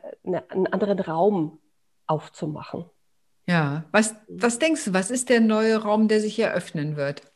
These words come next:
Speaker 1: Mhm. Weißt du, ich glaube, dass wir am kraftvollsten wirken können, wenn wir an der Stelle stehen, die wir gut einnehmen können.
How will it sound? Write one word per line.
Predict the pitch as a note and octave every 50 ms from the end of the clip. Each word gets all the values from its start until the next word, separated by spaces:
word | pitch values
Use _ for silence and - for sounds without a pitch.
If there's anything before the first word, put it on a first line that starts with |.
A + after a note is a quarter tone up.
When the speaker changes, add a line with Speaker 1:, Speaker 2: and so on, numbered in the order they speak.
| _ _ _ _ _ _ _ _ -
Speaker 1:
Mhm. | G3+ F3+ E3 - G3 G#3 - _ _ _ _ - - - - - - - - - - _ _ _ _ _ _ -
Weißt | G#3+ A#3 A#3 -
du, | C#4 B3+ C4 -
ich | - A3 - -
glaube, | - G3+ F#3+ F#3 A3 C4 C4+ G#3 G#3 G#3 A3+ B3+ B3+ - - _ -
dass | - G3+ G3 - - G#3 G3+
wir | G3 G3+ G3+ G3+ G3+ G#3 G#3 G#3 G#3 - - _ _ _ _ -
am | - F#3+ F#3+ F#3+ F#3+ G3 F#3+ F#3 - - -
kraftvollsten | - - G#3 A#3+ - - - - - G#3+ G3+ G3+ G3+ - - G3 F#3 F3 E3+
wirken | F#3+ A3+ A#3+ A#3 B3 A3+ -
können, | - - F#3 F3+ F#3 G3 G3 G#3 A3 - -
wenn | A3+ G3 F#3+ F3+ F#3+ D#3 G3+ -
wir | G3 F#3 F#3 F#3+ F#3+ - -
an | F#3 F#3 F3
der | F#3 F3 F3 F3+ F#3 G3+
Stelle | G#3 - - - F#3 F#3 F#3+ G3 F#3 F#3
stehen, | - - - - D#3+ E3 E3 F3 F#3 G#3 A#3 B3+ C4 - - _ _ _ _ - _ _ _ _ _ _ _ _ _ _ -
die | G#3+ G#3 F#3+
wir | G3+ G3
gut | G3 - G#3 G#3 - -
einnehmen | - F3 F#3+ G3+ G3+ F#3 E3 D#3 D#3 C3+ -
können. | - - - E3 D#3+ D#3+ - F3